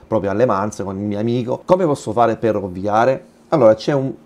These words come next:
è stato già trovato il modo per poter ovviare a questo, a questa problematica, come era successo per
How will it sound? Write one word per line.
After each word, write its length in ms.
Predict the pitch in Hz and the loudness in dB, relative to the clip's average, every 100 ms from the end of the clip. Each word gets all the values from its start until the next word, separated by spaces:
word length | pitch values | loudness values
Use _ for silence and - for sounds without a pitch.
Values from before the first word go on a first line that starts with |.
| 123 143 - | -18 -18 -16
è 100 | - | -14
stato 320 | 120 135 107 101 | -2 0 2 0
già 180 | 131 | -4
trovato 420 | 107 113 120 113 104 | -2 4 6 6 2
il 80 | |
modo 300 | 117 127 104 | 0 0 0
per 220 | 92 110 110 | 0 -4 -2
poter 340 | 113 113 - | 0 0 0
ovviare 580 | 127 104 107 135 110 98 | -2 -2 2 4 4 0
a 140 | - 101 | -8 -6
questo, 540 | 117 113 - 98 - | -4 -4 -4 -8 -8
a 120 | - - | -12 -6
questa 280 | 117 - | -6 -4
problematica, 800 | 98 110 160 165 143 139 147 185 | -4 0 2 2 0 0 0 0
come 300 | 120 110 101 | 2 2 2
era 220 | 98 104 | 0 0
successo 520 | 98 101 - 107 - 95 | 0 -4 -4 -4 -4 -2
per 440 | 107 101 101 | 2 2 0